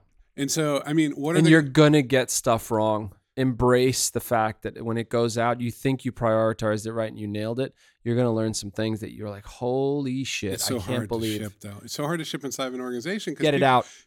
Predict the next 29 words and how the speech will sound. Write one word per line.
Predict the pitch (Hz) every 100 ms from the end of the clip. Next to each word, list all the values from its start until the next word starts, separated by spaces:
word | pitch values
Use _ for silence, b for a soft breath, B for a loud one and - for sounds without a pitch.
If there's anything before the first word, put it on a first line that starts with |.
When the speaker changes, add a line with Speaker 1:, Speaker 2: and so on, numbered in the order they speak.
| _
Speaker 1:
people | 240 262 262
think | - 208 147
launching | 147 180 180 143
is | 123
finished, | - 185 127 104 -
right? | 117 127 135
So | 151
then | 151 160
you're, | 156 143
you're | 147 143
gonna | 147 160
have | 165
to | 151
go | 143
back | 135 147 147
to |
your | 135
boss | 120 175 170
after | 131 -
you | 120
launch | 127 196 165
and | 120
ask | 120 -
for | 120
more | 123 135
support. | 131 120 - 120 -
That's | - 127 113
Speaker 2:
Yep. |
Speaker 1:
hard. | - 139 170 -